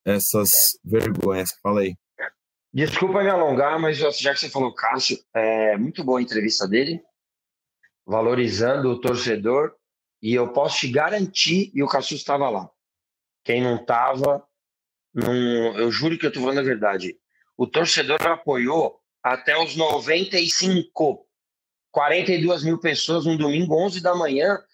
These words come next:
Speaker 2: pra um time morto. Depois que acabou o jogo, cobranças. Mas essa torcida não merece o que tá acontecendo.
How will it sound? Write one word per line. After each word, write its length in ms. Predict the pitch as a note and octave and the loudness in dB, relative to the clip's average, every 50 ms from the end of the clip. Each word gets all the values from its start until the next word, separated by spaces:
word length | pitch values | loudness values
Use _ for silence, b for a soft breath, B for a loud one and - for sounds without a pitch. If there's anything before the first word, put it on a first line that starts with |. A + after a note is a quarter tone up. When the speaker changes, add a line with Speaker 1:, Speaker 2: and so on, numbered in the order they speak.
| B B B B B _ _ | B B B B B _ _
Speaker 2:
pra 100 | - D#3+ | -2 0
um 100 | F3 E3+ | 0 0
time 300 | D#3+ - - F#3+ G3+ G3+ | 0 0 0 2 2 0
morto. 560 | F3 D#3+ D#3+ E3+ F3 D#3 - - - G3 - _ _ _ _ _ _ _ _ _ _ _ _ _ - - | 0 0 0 0 0 -2 -4 -8 -8 -8 -10 _ _ _ _ _ _ _ _ _ _ _ _ _ -2 0
Depois 420 | D3+ D3+ D3+ - E3 G3+ G#3 G3+ | 0 0 0 0 0 0 2 2
que 60 | G3+ | 0
acabou 420 | G3 - F#3 F3 F3+ D3+ D#3 D3+ C#3+ | 0 0 2 0 2 2 2 0 0
o 40 | C3 | 0
jogo, 500 | - F3+ G#3 D#3+ D#3 - - C3+ - - | 0 0 0 0 0 -2 -2 -4 -4 -4
cobranças. 840 | - - - - E3+ E3 C#3+ D#3 D3 C3+ - - - F#2+ - - B B B B B B - | -6 -2 0 2 2 2 2 0 0 0 0 0 0 0 -2 -2 B B B B B B -2
Mas 240 | B2 C#3+ D3 C#3 | 0 0 0 0
essa 240 | E3+ E3+ - F3+ F3 | -2 0 0 0 2
torcida 540 | - F#3+ F3 D#3+ - - F#3 E3+ E3+ D#3+ D3 | 2 2 0 2 2 0 2 2 2 2 2
não 240 | D3 E3 G3 A3+ A#3+ | 2 2 2 2 2
merece 640 | B3 A#3 G#3 F3 D#3 E3 F#3+ G3 - - - F#3+ G4+ F#3+ | 2 2 2 2 2 2 2 0 0 -2 -4 -4 0 0
o 100 | F#3+ E3 | -2 -2
que 140 | - G3+ - | -2 -2 0
tá 100 | F#3 F3 | 0 2
acontecendo. 720 | E3+ F#3 F3+ F#3+ F3+ - - - B2 G#2+ G3+ G#3 E3+ | 2 0 0 0 0 0 2 2 2 0 0 -4 -8